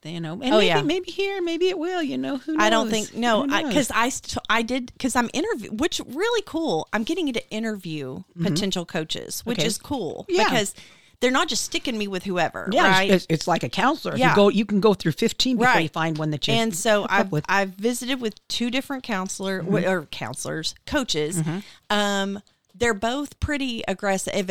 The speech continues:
Speaker 2: and I know I need an aggressive
Speaker 1: Uh-huh.
Speaker 2: coach because, um, I've had really kind in the past.
Speaker 1: Uh-huh.
Speaker 2: And,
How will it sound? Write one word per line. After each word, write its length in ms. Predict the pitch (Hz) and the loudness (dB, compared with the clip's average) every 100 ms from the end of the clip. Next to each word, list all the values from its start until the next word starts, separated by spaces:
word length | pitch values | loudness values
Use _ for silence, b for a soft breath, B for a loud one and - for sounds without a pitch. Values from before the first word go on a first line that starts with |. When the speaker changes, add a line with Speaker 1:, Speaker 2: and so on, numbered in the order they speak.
| - | -2
Speaker 2:
and 140 | 220 240 | 2 2
I 100 | 330 | 2
know 260 | 294 269 | 0 0
I 140 | 247 240 | 0 -2
need 240 | 190 208 | -4 -4
an 140 | 208 | -4
aggressive 420 | 196 196 185 - 185 | -4 -2 -2 -4 -6
Speaker 1:
Uh-huh. 140 | 185 170 | -2 -2
Speaker 2:
coach 220 | 170 - - | -2 -4 -6
because, 600 | 196 202 180 175 - - b b b b 202 | -4 -4 -2 -4 -6 -12 b b b b -2
um, 300 | 196 185 - | 0 -2 -2
I've 140 | 247 | -4
had 280 | 247 269 247 | -2 -4 -4
really 240 | 233 233 | -2 -2
kind 400 | 190 - 180 202 | -4 -4 -2 -2
in 100 | 214 | -2
the 60 | 190 | -4
past. 560 | 220 180 185 233 180 156 | -2 -2 -2 -4 -4 -2
Speaker 1:
Uh-huh. 140 | 175 - B B | -4 -6 B B
Speaker 2:
And, 240 | 226 226 | -2 -2